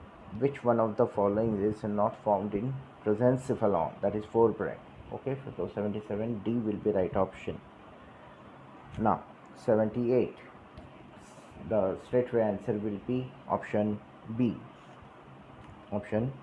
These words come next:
B. And question number seventy-nine, C will be right option. Now, moving to next part, that is question number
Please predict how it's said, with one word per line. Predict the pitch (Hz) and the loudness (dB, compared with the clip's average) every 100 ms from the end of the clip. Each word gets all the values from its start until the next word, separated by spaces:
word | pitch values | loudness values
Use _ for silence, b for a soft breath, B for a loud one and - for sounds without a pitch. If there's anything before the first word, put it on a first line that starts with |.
| - 113 | -12 -4
B. | 110 - - B B B B - | -4 -4 -16 B B B B -4
And | 101 98 98 - - - - - | -2 -2 -6 -12 -20 -20 -20 -10
question | 113 - 117 | -8 -4 -4
number | 110 101 117 123 - - | -2 2 0 0 -10 -8
seventy-nine, | - 104 107 107 110 107 107 113 95 92 - - | 0 0 0 -2 -4 -2 -2 -2 -4 -6 -10 -20
C | - - 123 | -20 -2 -2
will | 107 95 82 | 0 -2 0
be | 98 | 2
right | 90 - | 4 4
option. | 95 92 - 92 - - - - - - - - - - - - - - - - - - - - - - - - - - - - - - - - - - - - - - - - - - - | 2 0 -6 -12 -12 -18 -20 -20 -20 -20 -20 -20 -20 -20 -20 -18 -18 -20 -20 -20 -18 -20 -20 -20 -20 -20 -20 -16 -16 -16 -20 -20 -20 -20 -20 -20 -20 -20 -20 -20 -20 -20 -20 -20 -20 -16 -4
Now, | 101 - - - | -2 -2 -4 -6
moving | 120 120 123 123 | 0 0 0 0
to | 123 | 0
next | 107 107 - - | 0 -2 -6 4
part, | 123 - | 4 4
that | 107 101 | 0 0
is | 104 - | -2 0
question | 110 - 117 | 0 0 -4
number | 113 110 113 | -2 0 0